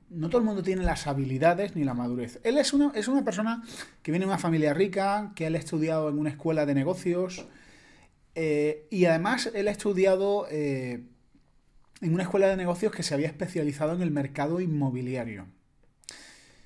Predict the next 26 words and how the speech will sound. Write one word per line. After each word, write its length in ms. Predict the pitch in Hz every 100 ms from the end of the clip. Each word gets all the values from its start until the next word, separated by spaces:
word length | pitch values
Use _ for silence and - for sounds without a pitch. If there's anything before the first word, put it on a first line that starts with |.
| - _
La 160 | 170 180
fama 260 | 180 302 302
que 100 | 262
tiene 440 | 214 214 165 165 - _ _ _ - -
es 160 | 165 170
de 120 | 180
ser 240 | - 185
un 160 | 185 180
competidor 680 | 165 143 139 139 139 131
duro, 400 | - 190 190 - - _ _ _ _ _ _ _ _ - - _ - -
de 160 | 147 151
ser 220 | 180 170
un 100 | 165
tío 160 | 175
agresivo, 640 | 151 143 139 - 180 175 - - _ _ _ - - - - -
de 160 | 147
ser 180 | 147 165
un 120 | 160
ególatra, 640 | 147 143 185 170 160 185 214
ahí 180 | 143 139
está 480 | 139 156 160 156 160
toda 200 | 160 139
su 180 | - 151
trayectoria 720 | 147 147 143 143 156 147 147
en 100 | 143
televisión 800 | 143 139 139 139 170 165 185 -